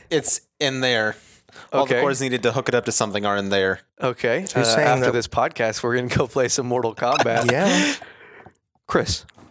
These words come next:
Speaker 2: how was your
Speaker 3: Uh,
Speaker 2: weekend, good sir?
Speaker 3: It was pretty good. I didn't really do much of anything, just trying to relax before the musical starts.
Speaker 2: Very nice. When does that start?
Speaker 3: Uh,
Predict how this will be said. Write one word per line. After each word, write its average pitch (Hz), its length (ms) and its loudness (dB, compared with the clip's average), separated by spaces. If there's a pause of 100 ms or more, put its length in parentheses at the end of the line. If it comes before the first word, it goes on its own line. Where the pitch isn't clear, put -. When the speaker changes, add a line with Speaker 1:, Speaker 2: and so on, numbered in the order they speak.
(300)
Speaker 2:
how 170 400 0
was 196 140 2
your 120 80 0
Speaker 3:
Uh, 113 40 -2
Speaker 2:
weekend, - 320 -2
good - 120 -4
sir? - 240 0 (180)
Speaker 3:
It 403 120 0
was - 120 0
pretty 185 220 -2
good. 175 360 0
I 147 180 -4 (140)
didn't 143 220 -2
really 147 220 2
do 135 180 -2
much 139 240 -2
of 101 60 2
anything, 135 460 -2
just 135 300 0 (240)
trying 139 220 -2
to 139 60 -2
relax 127 520 -2
before 139 320 -2
the 135 80 -6
musical 139 440 -2
starts. - 540 -2 (100)
Speaker 2:
Very - 180 -4
nice. 113 220 -6
When 127 180 -2
does 160 140 -2
that 175 360 -2
start? - 480 -2 (160)
Speaker 3:
Uh, 147 920 -2